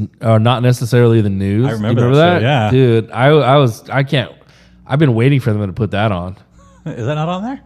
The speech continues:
Speaker 1: It's not. It's on YouTube.
Speaker 2: Oh, okay.
Speaker 1: I've been watching it on YouTube for a while.
Speaker 2: See, that, uh,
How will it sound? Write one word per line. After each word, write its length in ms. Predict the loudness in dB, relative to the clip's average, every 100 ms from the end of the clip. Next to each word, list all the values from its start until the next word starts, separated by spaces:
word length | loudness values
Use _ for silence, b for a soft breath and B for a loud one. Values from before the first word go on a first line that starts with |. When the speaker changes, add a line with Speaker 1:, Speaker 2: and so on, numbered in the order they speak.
| -16
Speaker 1:
It's 200 | -14 -6
not. 260 | -2 -2
It's 80 | 0
on 120 | 0 0
YouTube. 520 | 0 0 0 -2 -4 -8
Speaker 2:
Oh, 160 | -8 -6
okay. 320 | -6 -8 -6
Speaker 1:
I've 160 | 0 4
been 100 | 4
watching 280 | 4 0 -2
it 20 |
on 120 | -4
YouTube 400 | -2 -2 -2 -2
for 380 | -4 -6 -6 -8
a 160 | -10 -10
while. 540 | -6 -4 -4 -4 -10 -16
Speaker 2:
See, 200 | -16 -12
that, 220 | -10 -10
uh, 60 | -12